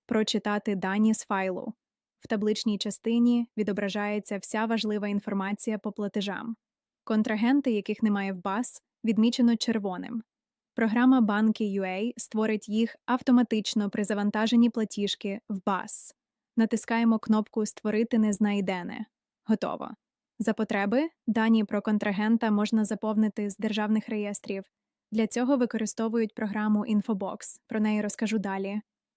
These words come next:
І останній крок: натискаємо кнопку «Завантажити». Все.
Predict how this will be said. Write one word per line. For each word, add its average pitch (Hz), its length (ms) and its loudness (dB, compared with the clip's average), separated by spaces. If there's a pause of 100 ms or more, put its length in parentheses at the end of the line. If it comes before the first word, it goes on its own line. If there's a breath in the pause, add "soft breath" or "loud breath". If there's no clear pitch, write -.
(120)
І 233 200 2
останній 226 600 2
крок: 202 360 -4 (260)
натискаємо 220 720 2
кнопку 214 440 0
«Завантажити». 202 840 -2 (1200)
Все. 202 460 -2